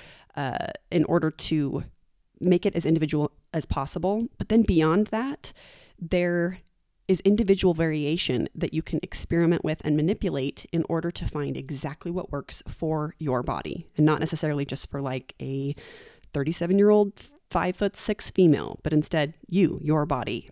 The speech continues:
And that just takes time and patience to be able to learn exactly how your body works and exactly how it responds to certain amounts of things. Now, this happened to me over the weekend, and it delighted me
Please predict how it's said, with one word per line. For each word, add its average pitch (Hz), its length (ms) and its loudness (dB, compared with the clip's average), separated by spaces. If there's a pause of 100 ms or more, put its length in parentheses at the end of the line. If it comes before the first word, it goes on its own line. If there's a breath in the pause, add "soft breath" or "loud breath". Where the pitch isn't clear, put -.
And 180 140 0
that 247 80 2
just - 160 -2
takes 311 160 -4
time 220 180 0
and 202 100 2
patience - 460 0
to - 100 -14
be 165 140 -6
able 165 160 -6
to - 160 -14
learn 156 500 0 (400 loud breath)
exactly 170 440 -6
how 185 180 -4
your 170 140 -2
body 156 240 -2
works 156 440 -4
and 170 140 0
exactly 160 440 -8
how 160 200 -8
it - 80 -6
responds 156 800 -2 (300)
to 170 100 -2
certain 151 380 -2
amounts - 500 -2
of - 380 -10 (340)
things. - 480 -8 (720 loud breath)
Now, 190 280 2
this 202 260 -2
happened 262 260 -2
to 214 100 -4
me 180 140 4
over 165 180 -4
the 170 80 -2
weekend, 143 460 -2
and 160 180 2
it - 540 -10 (280)
delighted 185 640 -4
me 131 280 0